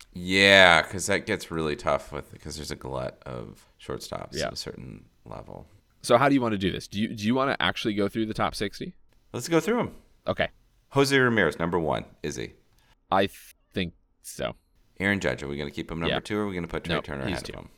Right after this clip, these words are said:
Speaker 1: Trey Turner, are we gonna go number
Speaker 2: Yep.
Speaker 1: three?
Speaker 2: Would you take Ohtani
Speaker 1: Okay.
Speaker 2: or Acuna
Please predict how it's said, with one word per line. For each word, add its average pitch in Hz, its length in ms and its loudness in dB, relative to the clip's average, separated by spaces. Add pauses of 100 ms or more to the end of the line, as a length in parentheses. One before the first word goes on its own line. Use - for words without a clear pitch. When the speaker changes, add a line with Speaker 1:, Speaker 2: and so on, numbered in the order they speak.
(220)
Speaker 1:
Trey 78 180 -6
Turner, 78 220 -6
are 76 40 -6
we 73 100 -8
gonna 73 140 -8
go 73 80 -6
number 73 200 -6
Speaker 2:
Yep. 107 100 -2
Speaker 1:
three? 107 180 -4 (420)
Speaker 2:
Would 95 160 -6
you 107 80 -8
take 98 360 -2
Ohtani 107 500 -2
Speaker 1:
Okay. - 20 -6
Speaker 2:
or 90 240 0
Acuna 85 480 -4